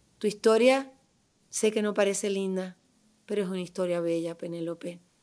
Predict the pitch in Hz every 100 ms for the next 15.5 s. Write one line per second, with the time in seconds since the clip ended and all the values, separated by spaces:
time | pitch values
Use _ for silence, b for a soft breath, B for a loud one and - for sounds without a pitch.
0 | _ _ _ _ _ _ - 190 180 185
1 | 202 202 - _ _ 202 208 208 202 220
2 | 208 202 196 180 175 202 190 190 190 185
3 | 185 185 180 185 185 180 190 196 190 185
4 | 190 190 180 185 180 175 185 208 202 196
5 | B B B B B - 190 190 190 180
6 | 175 180 - _ _ _ _ - 190 180
7 | 180 180 190 269 - _ _ _ _ _
8 | _ _ _ _ _ _ _ _ _ -
9 | 196 196 185 196 226 233 247 240 233 -
10 | _ _ _ _ _ _ _ _ _ _
11 | - 208 196 - 226 240 285 - 190 220
12 | 277 320 285 214 208 233 202 196 185 196
13 | 220 233 226 247 302 330 320 - 285 294
14 | 285 269 262 277 240 226 - 247 254 214
15 | 190 196 196 220 240